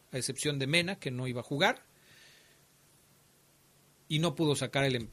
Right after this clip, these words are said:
eh, el triunfo frente a San Luis. Terminaron cero por cero. Esta semana León tiene dos partidos de preparación, bueno, en estos quince días,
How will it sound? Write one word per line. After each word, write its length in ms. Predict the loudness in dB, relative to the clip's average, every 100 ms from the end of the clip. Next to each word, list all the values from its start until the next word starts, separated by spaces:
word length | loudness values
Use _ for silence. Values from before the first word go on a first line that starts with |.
| -6
eh, 180 | -6 -4
el 140 | -6 -4
triunfo 300 | -6 -6 -6
frente 280 | -6 -6
a 40 | -6
San 180 | -6 -8
Luis. 180 | -10
Terminaron 400 | -8 -4 -2 -2
cero 200 | -2 -4 -6
por 140 | -12
cero. 180 | -12 -14 -20 _ -20 -20 -20 _ 4
Esta 300 | 6 6 4
semana 580 | 4 4 2 2 0 -2 -4
León 320 | 0 2 0
tiene 500 | -2 -2 0 -2 -4 -14 _ _ -16
dos 360 | 0 4 4 2
partidos 480 | -2 0 0 0
de 100 | -2
preparación, 720 | -4 -2 0 0 2 2 0 -4 -8
bueno, 200 | -8 -2
en 100 | -2
estos 280 | -2 -6
quince 520 | 0 0 2 0 0 2
días, 640 | 4 4 0 -8 -12 -18